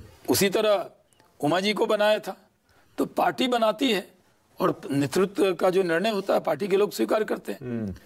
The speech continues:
Speaker 1: वसुंधरा राजे सिंधिया भी भारत सरकार में राज्य मंत्री थी, फिर उनको पार्टी ने वहाँ मुख्यमंत्री बनाया।
Speaker 2: हम्म।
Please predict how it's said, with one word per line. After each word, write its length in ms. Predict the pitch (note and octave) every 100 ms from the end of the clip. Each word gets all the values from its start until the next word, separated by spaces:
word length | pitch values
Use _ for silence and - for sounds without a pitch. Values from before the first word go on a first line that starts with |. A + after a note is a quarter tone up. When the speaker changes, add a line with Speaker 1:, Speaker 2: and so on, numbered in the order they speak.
| -
Speaker 1:
वसुंधरा 420 | C3 C3+ F#3 G3+ G3+
राजे 280 | G3+ G3
सिंधिया 360 | G3 G3 F#3+ G#3
भी 220 | F#3+ E3+ - - _ A#2+
भारत 340 | C3 C3+ F#3
सरकार 340 | - G3 G3 G3+
में 280 | G3+ G3
राज्य 240 | F#3+ G3+ G#3
मंत्री 340 | G#3 F#3 F#3+
थी, 200 | - - - _ _ _ - _
फिर 120 | - G3
उनको 260 | F#3+ F#3+
पार्टी 320 | G3+ F#3+ G3+
ने 120 | G3+ G3
वहाँ 320 | D#3+ D#3 D3+
मुख्यमंत्री 480 | C#3 - F3 F3+ G3+
बनाया। 300 | G3+ G3 -
Speaker 2:
हम्म। 240 | A#2 G2+